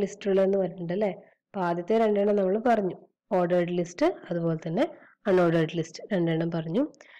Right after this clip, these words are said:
ഇനി വരുന്നതാണ് description list. അതായത് നമ്മളൊരു heading പോലെ കൊടുത്തിട്ട് അതിൻ്റെ ചെറിയ ചെറിയ സബ് ടൈറ്റിൽ പോലെ കൊടുക്കും. അങ്ങനെ കൊടുക്കുന്നതാണ്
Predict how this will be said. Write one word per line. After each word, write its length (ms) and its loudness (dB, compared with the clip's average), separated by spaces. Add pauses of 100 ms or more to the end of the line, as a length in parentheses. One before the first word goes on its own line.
(260)
ഇനി 200 4
വരുന്നതാണ് 480 2 (360)
description 540 0 (120)
list. 240 -6 (600)
അതായത് 260 4
നമ്മളൊരു 360 6
heading 440 4
പോലെ 280 6
കൊടുത്തിട്ട് 400 2 (380)
അതിൻ്റെ 260 2
ചെറിയ 220 4
ചെറിയ 300 6
സബ് 220 0
ടൈറ്റിൽ 300 2 (120)
പോലെ 240 4
കൊടുക്കും. 280 0 (460)
അങ്ങനെ 280 4
കൊടുക്കുന്നതാണ് 680 2